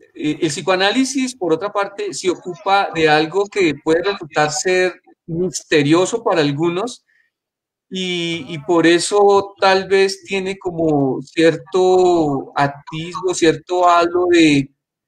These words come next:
de misticismo, cierto halo, digamos, mágico,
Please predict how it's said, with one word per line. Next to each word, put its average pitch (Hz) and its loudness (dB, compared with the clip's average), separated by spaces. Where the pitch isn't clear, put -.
de 143 0
misticismo, 143 -4
cierto 151 0
halo, 160 2
digamos, 147 0
mágico, 156 -4